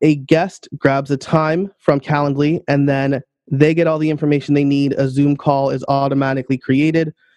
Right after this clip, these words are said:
and added to the email, and then their information gets sent to Evernote, where I keep my show notes. It gets sent to Trello, where I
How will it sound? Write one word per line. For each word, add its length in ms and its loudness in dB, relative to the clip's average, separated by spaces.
and 240 0
added 480 -2
to 400 0
the 180 -2
email, 500 0
and 220 2
then 300 0
their 280 2
information 560 0
gets 200 -4
sent 200 -2
to 180 -4
Evernote, 440 0
where 120 0
I 60 0
keep 220 -8
my 140 0
show 200 0
notes. 420 -4
It 80 2
gets 200 -2
sent 200 0
to 100 -12
Trello, 560 -2
where 380 0
I 440 -2